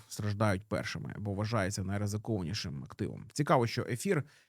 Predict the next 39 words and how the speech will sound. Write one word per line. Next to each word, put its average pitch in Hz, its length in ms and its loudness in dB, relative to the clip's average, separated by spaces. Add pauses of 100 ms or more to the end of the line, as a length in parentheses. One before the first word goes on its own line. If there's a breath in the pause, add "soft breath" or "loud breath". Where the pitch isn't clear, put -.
(160 soft breath)
постраждав 123 400 2
найбільше 131 340 2
серед 117 180 0
великих 123 360 0
монет 120 220 2
за 107 100 -2
капіталізацію. 107 800 0
З 104 80 -2
його 113 240 4
біржових 104 420 2
фондів 107 380 2
вийшло 107 360 0
сто 117 240 0
сімдесят 104 440 -4
п'ять 104 160 -2
мільйонів 107 400 2
за 113 120 2
день, 95 300 0
причому 107 460 0 (400 soft breath)
BlackRock 113 400 4
сам 113 300 6
вивів 104 240 4
вісімдесят 101 460 0
мільйонів. 107 400 0
Для 107 140 -2
порівняння, 113 440 2
біткоін 101 640 0 (580)
E 104 160 0
T 123 140 6
F - 20 6
втратили 110 460 2
лише 104 280 2
чотири-п'ять 107 560 2
мільйони. 107 400 2
Інституції 110 480 -2
довіряють 110 340 4
біткоїну 107 400 2
набагато 110 360 4
більше. - 380 -4